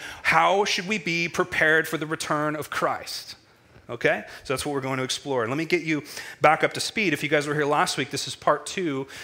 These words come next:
to what is called the Olivet Discourse. It's Jesus' final teaching, uh, about the end things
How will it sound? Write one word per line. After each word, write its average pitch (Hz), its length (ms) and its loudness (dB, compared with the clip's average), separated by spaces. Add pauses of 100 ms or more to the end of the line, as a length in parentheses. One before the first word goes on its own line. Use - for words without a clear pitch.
to 143 80 -2
what 143 140 2
is 143 140 0
called 147 260 0
the 143 140 -2
Olivet 139 500 2
Discourse. 139 680 0
It's 127 140 -8
Jesus' 139 640 -2
final 185 640 0
teaching, 147 640 -2 (340)
uh, 143 160 4
about 151 460 4
the 160 160 -2
end 170 260 0
things 147 640 -2